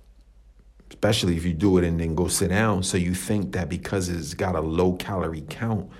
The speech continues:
but you got other, other, other, you have other indicators, glycemic index, glycemic load. There's so many other things that you have to look at when you look at just the caloric intake of,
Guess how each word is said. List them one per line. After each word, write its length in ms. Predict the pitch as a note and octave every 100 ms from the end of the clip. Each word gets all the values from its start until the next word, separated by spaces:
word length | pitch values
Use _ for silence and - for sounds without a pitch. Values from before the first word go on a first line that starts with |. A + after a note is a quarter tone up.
| - - - - -
but 220 | F#2+ A2+
you 60 |
got 240 | G2+ F2+ -
other, 320 | F2+ F2+ - -
other, 320 | E2+ F2+ - G2
other, 540 | G2 F#2+ F2+ E2+ - - - -
you 120 | F#2+ G#2+
have 240 | G#2+ F#2
other 420 | - G2+ G#2 F#2+ -
indicators, 840 | G#2+ F#2+ F2+ F#2 D#2+ D#2 - -
glycemic 680 | - F2+ E2 - F#2+ E2+ E2
index, 540 | A2+ A2+ A2 G2+ G2
glycemic 640 | - E2+ F2 - F2+ D#2+ D#2+
load. 580 | F#2+ G#2+ G#2 G#2 F#2+ - - - -
There's 360 | A2+ G#2+ F#2 -
so 180 | A#2+
many 260 | A#2+ G#2+ -
other 180 | G2+ F2+
things 360 | - A2+ G#2 F#2
that 180 | E2
you 80 | F#2
have 200 | E2+ E2
to 80 | D2+
look 320 | D#2 C3+ C#3+
at 320 | D#2 D#2+ -
when 200 | F2+ F2+
you 120 | E2+ E2
look 260 | F#2+ F#2
at 260 | D#2+ D2+ - - - - -
just 360 | F#2+ F2+ -
the 120 | F#2
caloric 520 | E2 - F#2 F#2 D#2 -
intake 480 | A#2 B2 - D2 C#2+
of, 320 | E2+ E2 D2+